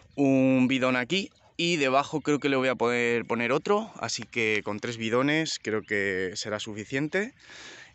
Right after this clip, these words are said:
Y nada, en treinta días exactamente saldré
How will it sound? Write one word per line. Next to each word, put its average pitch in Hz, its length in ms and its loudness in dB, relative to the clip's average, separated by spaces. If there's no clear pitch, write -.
Y 127 140 -2
nada, 113 340 0
en 107 920 -2
treinta 175 440 2
días 233 640 0
exactamente 185 1200 0
saldré 127 640 -2